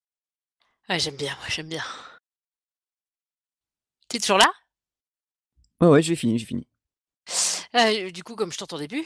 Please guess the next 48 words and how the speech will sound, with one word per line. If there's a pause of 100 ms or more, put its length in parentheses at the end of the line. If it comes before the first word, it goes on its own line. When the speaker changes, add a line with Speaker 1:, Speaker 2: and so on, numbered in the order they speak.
(120)
Speaker 1:
j'ai
eu
un
petit,
un
petit
moment
de,
de,
de,
de
flottement.
Je
suis
vraiment
désolée,
les
amis. (720)
Euh,
du
coup,
bah,
notre
petite
émission
touche
à
sa
fin. (200)
Effectivement,
je
vous
avais
dit
qu'elle
était
courte
ce
soir,
mais,
euh,
bah,
voilà,
ça
arrive,
quoi. (880)
Euh,
donc,